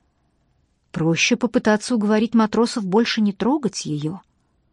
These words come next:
пригрозить каким-нибудь несуществующим заклятием, придумать сказку о моряках, которых поглотило чудовище пучин,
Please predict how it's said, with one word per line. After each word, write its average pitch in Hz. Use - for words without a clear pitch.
пригрозить 254
каким-нибудь 196
несуществующим 240
заклятием, 190
придумать 190
сказку -
о 151
моряках, 165
которых 196
поглотило 190
чудовище 247
пучин, 254